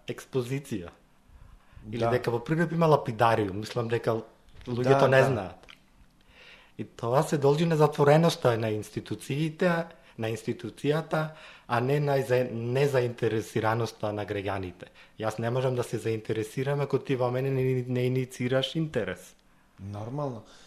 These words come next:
Speaker 2: Ама се додека, се додека системот вака функционира, каде што тие добиваат пари, а при тоа немаат никаква одговорност, не сносат никаква одговорност за тоа како ги трошат парите, кој е,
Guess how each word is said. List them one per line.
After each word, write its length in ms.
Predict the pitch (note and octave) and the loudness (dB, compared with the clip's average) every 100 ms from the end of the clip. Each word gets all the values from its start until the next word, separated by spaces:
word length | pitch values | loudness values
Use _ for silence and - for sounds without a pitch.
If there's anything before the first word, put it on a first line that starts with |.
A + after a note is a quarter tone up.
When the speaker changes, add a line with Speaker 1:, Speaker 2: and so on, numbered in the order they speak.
| - | -18
Speaker 2:
Ама 260 | F#2+ A2+ A2 | -12 -10 -10
се 240 | - E3+ | -8 -6
додека, 480 | E3 F#3 F3 E3 - | 2 2 2 -4 -8
се 160 | - D#3+ | -8 -6
додека 360 | E3+ E3 D#3+ | -4 -6 -6
системот 600 | C3+ - D#3+ - D3 C3 | -8 -10 -10 -8 -6 -6
вака 300 | - C#3+ C#3+ | -6 -6 -6
функционира, 640 | C3 C3 A#2 - B2 C3+ B2+ | -8 -10 -12 -10 -6 -4 -4
каде 200 | - G#2+ | -6 -10
што 160 | - G#2+ | -10 -10
тие 260 | - C#3+ | -4 -4
добиваат 580 | A#2+ A2+ C3 C3+ B2 - | -4 -2 0 0 -2 -4
пари, 300 | B2+ B2+ A#2 - - - - _ _ _ _ - - | -2 -2 -6 -12 -20 -20 -20 _ _ _ _ -20 -8
а 140 | A2 | -6
при 280 | - B2+ D3 | -2 -4 0
тоа 260 | C#3 G#2 - - - - | 0 0 -4 -18 -18 -10
немаат 580 | A2 B2+ D3+ C#3+ - | -4 -2 0 0 -2
никаква 560 | A#2 C#3 D3+ F3+ - C#3 | -4 -4 -4 -4 -2 -4
одговорност, 880 | A#2+ A2 A#2 C3 F3+ C#3 C#2 - - _ - | -4 -6 -4 2 2 2 -8 -16 -20 _ -20
не 140 | F#2 | -16
сносат 340 | - C3+ C3+ | -12 -10 -10
никаква 360 | C#3+ D#3 D#3+ C#3 | -8 -8 -8 -8
одговорност 580 | A#2+ A2+ A2 D3+ D#3+ D3 | -8 -10 -8 -6 -6 -6
за 120 | C3+ | -6
тоа 120 | C#3 | -6
како 260 | - A#2 D3 | -6 -10 -10
ги 140 | D3 | -12
трошат 340 | D#3 E3 F3+ - | -10 -10 -10 -6
парите, 340 | F3+ F#3 E3+ | -6 -4 -8
кој 320 | - - E3 | -8 -2 0
е, 160 | E3+ | 2